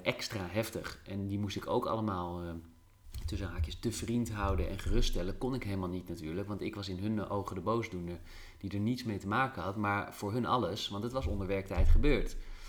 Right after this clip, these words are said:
Dus ik moest een verklaring afleggen. Collega's die ook, eh, op een gegeven moment, eh, in politiezaken beland werden, want die moesten verklaringen afleggen wat allemaal gebeurd was.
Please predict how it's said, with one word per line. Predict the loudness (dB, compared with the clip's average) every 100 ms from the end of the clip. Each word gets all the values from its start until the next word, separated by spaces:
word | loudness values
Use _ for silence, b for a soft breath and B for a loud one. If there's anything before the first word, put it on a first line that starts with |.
| B B B
Dus | -2
ik | 0
moest | 0 -2
een | -2
verklaring | 0 4 4 4
afleggen. | 0 0 0 -2 -4
Collega's | -2 2 2 2 -2
die | 0 2
ook, | 2 0
eh, | -4 0 0 0 -2 -4 -6 -8 -8
op | -8
een | -8
gegeven | -6 -4
moment, | -4 -6 -6
eh, | -6
in | -6 -6
politiezaken | -4 -4 -4 -2 0 0 -2
beland | -2 -2 -2
werden, | -2 -2 -2
want | -4
die | -6
moesten | -6 -8 -8
verklaringen | -4 -2 0 -2
afleggen | -6 -6 -6 -6
wat | -8
allemaal | -8
gebeurd | -8 -2 0 0
was. | 0 -2 -6